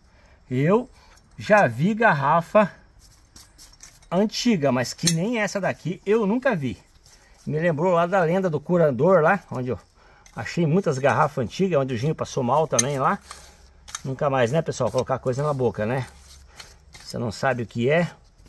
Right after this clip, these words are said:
há quanto tempo tá aí. Gente, dá uma olhada nisso aqui.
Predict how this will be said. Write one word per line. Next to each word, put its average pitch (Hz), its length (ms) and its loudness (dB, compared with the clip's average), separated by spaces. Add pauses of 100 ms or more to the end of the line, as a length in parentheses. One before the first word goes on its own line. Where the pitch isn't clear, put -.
(320)
há 170 80 -12
quanto 156 280 -4
tempo 156 320 -2
tá 117 120 0
aí. 156 280 2 (400)
Gente, 170 380 2 (1080)
dá 156 220 4
uma 220 120 8
olhada 202 280 6
nisso 254 180 2
aqui. 185 360 2